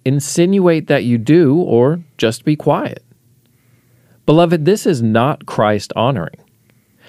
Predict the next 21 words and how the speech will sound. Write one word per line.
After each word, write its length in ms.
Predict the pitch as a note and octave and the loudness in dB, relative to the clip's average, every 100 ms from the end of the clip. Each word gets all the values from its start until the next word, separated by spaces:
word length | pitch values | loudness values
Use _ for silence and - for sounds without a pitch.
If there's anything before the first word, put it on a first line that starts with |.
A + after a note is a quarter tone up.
| _ _ | _ _
Discretion 760 | C#3 D3 - F3 G3+ - G#3 F#3 | -2 -2 0 0 0 0 -2 -4
can 440 | - D#3 F3 F#3+ | -2 0 0 2
be 160 | D3+ C#3+ | 2 2
a 40 | |
good 300 | A#2 A2 A2+ | 0 -2 -2
thing, 300 | F#3 G3 - _ _ _ _ - - - | -4 -4 -8 _ _ _ _ -20 -20 -2
and 200 | C3 C3+ | 0 2
there 120 | D3+ | 4
are 160 | E3+ F3 | 2 0
times 480 | - A#2 A2+ D3 | 0 0 0 -2
for 240 | - A2+ A2 | -4 0 0
reserving 520 | A#2 G#2+ F#2 G#2 G2+ | 0 0 -2 -2 -6
comment. 640 | - F3+ E3 F2 - - _ _ _ _ _ _ _ _ | -4 -4 -2 -6 -12 -20 _ _ _ _ _ _ _ _
However, 360 | - D#3+ D#3 D3 | 2 2 4 0
too 380 | - - G#3 B3 | -2 -2 0 2
much 440 | C#3+ B2 - - - | 2 0 -2 -8 -4
of 140 | B2+ | -2
a 60 | C3 | 0
good 280 | G#2+ A2 - | 0 0 -2
thing 400 | F#2 F2 G2+ A#2+ _ _ _ _ - | -2 -2 -4 -10 _ _ _ _ 0
isn't. 560 | E3+ C3+ E2+ - - | 0 0 -6 -10 -20